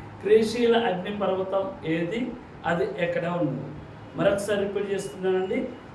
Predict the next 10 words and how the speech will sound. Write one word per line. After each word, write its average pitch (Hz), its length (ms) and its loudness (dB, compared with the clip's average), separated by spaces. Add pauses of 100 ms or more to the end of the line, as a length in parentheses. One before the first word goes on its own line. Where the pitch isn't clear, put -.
ఈరోజు 175 320 4
క్వశ్చన్, 160 560 -2 (420)
భారతదేశంలో 214 1080 4
ఉన్నటువంటి 190 680 0 (160)
యాక్టివ్ 202 480 2
వాల్కనీస్, 180 680 2 (380)
క్రియాశీల 208 460 2
అగ్నిపర్వతం 185 840 0 (100)
పేరేమిటి, 208 680 0 (300)
అది 170 160 -2